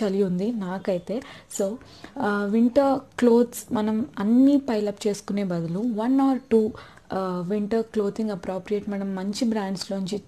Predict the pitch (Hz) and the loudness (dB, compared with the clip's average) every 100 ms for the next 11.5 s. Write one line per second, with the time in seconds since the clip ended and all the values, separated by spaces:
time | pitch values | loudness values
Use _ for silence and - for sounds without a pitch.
0 | - 196 190 - 190 - - 180 180 196 | -2 -2 -2 -6 -6 -6 -6 -4 -4 -4
1 | 208 214 214 196 190 220 226 190 170 - | -4 -4 -6 -6 -4 -2 -2 -4 -6 -6
2 | 220 214 196 - 208 190 190 180 - - | -6 -4 -6 -8 -8 -8 -8 -12 -18 -18
3 | - - 240 254 269 233 196 - 185 190 | -12 2 6 6 6 2 -2 -4 -4 -2
4 | 185 180 202 185 180 175 - - - 220 | -4 -4 -8 -6 -8 -10 -18 -12 -2 0
5 | 247 196 208 240 240 269 226 220 - 240 | 0 -2 0 0 2 2 2 -2 -2 -2
6 | - - - 214 202 226 226 202 180 - | -2 -8 -2 0 2 0 -2 -4 -4 -4
7 | 196 196 202 190 175 247 - - - 226 | -6 0 0 0 -6 -12 -18 -10 -2 0
8 | 247 226 226 - 180 202 269 269 - 196 | 2 2 0 -2 -2 2 2 0 -2 -2
9 | 202 226 180 208 208 226 240 254 - 196 | 0 0 2 0 0 -2 -2 -2 -4 -6
10 | 208 285 285 208 196 - 202 202 214 185 | -6 -6 -6 -6 -6 -2 -2 -2 -2 -2
11 | 226 - 185 175 | -2 -2 -4 -4